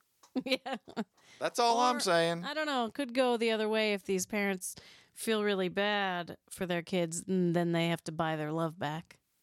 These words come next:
Speaker 2: Yeah. They, people called the cops on him.
Speaker 1: <clears throat> Now, that's stupid.
Speaker 2: Well, well, give it to the Amarillo Police Department. They didn't make an arrest.
Speaker 1: Mm-hmm.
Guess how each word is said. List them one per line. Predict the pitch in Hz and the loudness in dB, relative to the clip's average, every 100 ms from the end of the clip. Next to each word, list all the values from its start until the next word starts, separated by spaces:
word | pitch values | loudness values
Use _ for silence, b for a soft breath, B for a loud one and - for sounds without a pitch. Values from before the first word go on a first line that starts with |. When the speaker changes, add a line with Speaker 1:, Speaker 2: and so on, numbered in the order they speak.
| _ _ _ _ 117 | _ _ _ _ -8
Speaker 2:
Yeah. | 113 127 139 - - | -2 -2 -2 -6 -4
They, | 139 _ _ - | -4 _ _ -6
people | 233 294 | -4 -2
called | 226 247 220 | 2 4 2
the | 175 | -2
cops | - 139 151 - | 2 4 4 2
on | - - | -6 -4
him. | - 196 - 185 151 _ _ _ | -4 -6 -8 -10 -10 _ _ _
Speaker 1:
<clears throat> | _ - - - | _ -20 -20 -6
Now, | 285 320 | -2 0
that's | 330 302 - - - _ - | 0 -2 -4 -4 -8 _ -10
stupid. | - - 180 - 139 127 | -8 -4 -6 -6 -10 -6
Speaker 2:
Well, | 139 143 131 151 | -2 -2 -2 -2
well, | 160 - _ - | -2 -2 _ 0
give | - | 2
it | 156 | 2
to | 165 | 2
the | 156 | 2
Amarillo | 139 139 139 135 | 4 6 8 8
Police | 123 123 - | 4 0 0
Department. | 107 101 101 | 0 -2 0
They | 104 | -2
didn't | 113 113 | 0 0
make | 110 107 | -2 -4
an | |
arrest. | 104 90 90 - - | -4 -4 -4 -8 -8
Speaker 1:
Mm-hmm. | 190 202 175 | -6 -2 -2